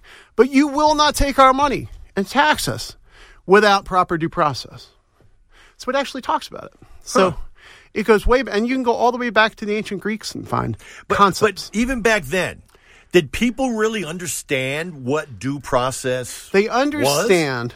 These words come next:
Speaker 1: the government is a beast. We've established that.
Speaker 2: Gotcha.
Speaker 1: We, they understand that government has a tremendous amount of power. Why? Because the king's soldiers, the sheriff's department, the F B I, whoever it is,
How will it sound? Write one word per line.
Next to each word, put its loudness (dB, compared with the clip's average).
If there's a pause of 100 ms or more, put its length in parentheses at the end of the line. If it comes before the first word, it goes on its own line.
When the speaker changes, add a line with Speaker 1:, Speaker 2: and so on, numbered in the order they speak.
(180)
Speaker 1:
the -4 (140)
government 2 (380)
is 0
a -2
beast. -4 (100)
We've -8
established -10
that. -14
Speaker 2:
Gotcha. -8 (460)
Speaker 1:
We, 0
they 2
understand 0
that -8
government 2
has -4
a -10
tremendous -2
amount -4
of -18
power. -2 (920)
Why? 2
Because -2 (400)
the -6
king's -4
soldiers, 0
the -8
sheriff's 0
department, -2 (220)
the -4
F -4
B -2
I, 0
whoever -4
it -2
is, -2